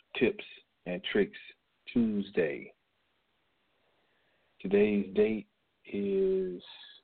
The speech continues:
June sixth, twenty seventeen. And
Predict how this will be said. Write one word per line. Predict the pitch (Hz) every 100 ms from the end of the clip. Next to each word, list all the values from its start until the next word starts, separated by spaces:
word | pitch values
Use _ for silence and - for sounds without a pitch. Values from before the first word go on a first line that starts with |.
| _ _ _ _ -
June | 214 220 220 220 214 214 208 208 -
sixth, | 120 - - - _ -
twenty | 98 87 -
seventeen. | - 92 87 95 - 110 107 110 113 - _ _ _ _ _ _ _ _ _ _ _ -
And | 95 92 90 87 87 82